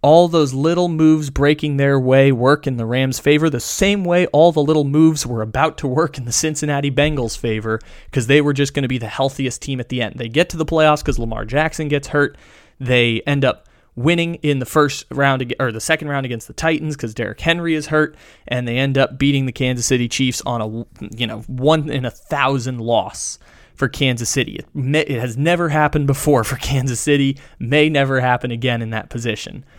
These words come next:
The Bengals get all of those breaks going their way, and all of the Rams receivers get hurt, and they almost get to be the ones at the end.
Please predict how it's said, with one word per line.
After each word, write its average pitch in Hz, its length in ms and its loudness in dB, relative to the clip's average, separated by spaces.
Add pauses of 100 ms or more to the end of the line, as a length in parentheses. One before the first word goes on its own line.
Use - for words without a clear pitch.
(260)
The 113 260 -2
Bengals 160 640 -2
get 147 240 2
all 160 220 6
of 147 100 -2
those 139 180 0
breaks 127 340 -2
going 117 260 -6
their 117 140 -8
way, 135 340 0 (340)
and 180 220 0
all 151 160 6
of 135 80 0
the 139 80 0
Rams 135 320 2
receivers 123 500 -2
get 123 240 -4
hurt, 120 460 -6 (520)
and 123 560 -2
they 147 280 2
almost 131 340 -2
get 131 160 -4
to 131 80 -6
be 123 100 -4
the 117 100 -2
ones 117 280 0
at 110 100 -6
the 113 140 -4
end. - 400 -8